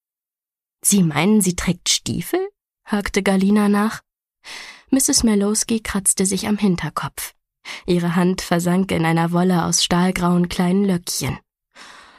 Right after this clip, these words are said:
„So kann man es sagen.“ Galina versuchte, ein Gesicht zu machen, als würde sie Misses Malowski nicht für verrückt halten.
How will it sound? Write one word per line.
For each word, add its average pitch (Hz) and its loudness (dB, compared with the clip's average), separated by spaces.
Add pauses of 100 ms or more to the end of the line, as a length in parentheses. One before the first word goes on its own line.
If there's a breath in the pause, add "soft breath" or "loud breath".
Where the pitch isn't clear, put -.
(160 loud breath)
„So 269 -4
kann 311 -2
man 339 0
es 359 0
sagen.“ 226 0 (680)
Galina 175 2
versuchte, 185 -2
ein 175 0
Gesicht 180 0
zu 208 2
machen, 196 2
als 165 0
würde 180 2
sie 170 -2
Misses 165 0
Malowski 180 0
nicht 233 -2
für 170 -2
verrückt 185 -2
halten. 185 0